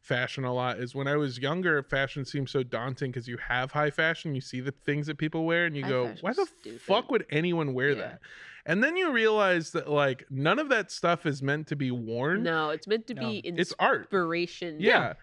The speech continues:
Speaker 2: to
Speaker 3: Yeah.
Speaker 2: trickle down to us normies.
Speaker 1: It is a statement that is then interpreted by other designers who make stuff that is more accessible. And the best way that I ever saw it was, like, a couple years ago.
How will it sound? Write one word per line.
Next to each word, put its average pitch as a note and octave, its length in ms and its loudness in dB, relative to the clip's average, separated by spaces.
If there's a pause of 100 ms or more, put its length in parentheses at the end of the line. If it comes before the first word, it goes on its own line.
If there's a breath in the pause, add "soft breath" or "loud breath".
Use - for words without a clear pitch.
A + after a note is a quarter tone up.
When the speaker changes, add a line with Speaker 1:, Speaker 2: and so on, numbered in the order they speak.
Speaker 2:
to F#3+ 120 -2
Speaker 3:
Yeah. F4 100 -8
Speaker 2:
trickle G3 260 2
down E3+ 320 2
to D#3+ 180 -6
us D3 80 -6
normies. D#3+ 380 -4
Speaker 1:
It F#3+ 120 4
is G3 200 0
a E3+ 100 4
statement G#3+ 800 0
that E3 160 4
is C3+ 200 -2
then E3+ 260 4
interpreted E3 880 0
by C3+ 280 2
other D3+ 300 2
designers C3+ 680 -2
who C#3 120 -2
make C3 400 -2 (260)
stuff - 520 0
that C3 180 0
is B2+ 220 -2
more B2 320 0
accessible. B2 640 -2
And C3 120 -2
the B2 60 -2
best D#3 380 0
way E3+ 280 4 (420 loud breath)
that C#3 100 4
I B2+ 80 -2
ever D#3+ 240 4
saw D3 240 2
it C3+ 80 0
was, B2+ 100 -4
like, A#2+ 140 -4
a A#2+ 60 -8
couple E3 280 0
years C#3+ 240 2
ago. C3 380 2